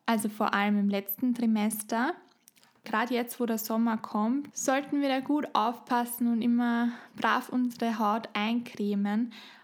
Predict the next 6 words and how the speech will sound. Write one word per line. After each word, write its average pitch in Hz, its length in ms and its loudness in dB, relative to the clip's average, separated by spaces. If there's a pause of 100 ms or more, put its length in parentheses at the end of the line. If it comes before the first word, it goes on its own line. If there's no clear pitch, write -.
(100)
weil 226 180 0
ansonsten 233 640 0
durch 240 120 -2
die 240 120 -4
Sonneneinstrahlung 208 1200 0
Flecken 208 680 -2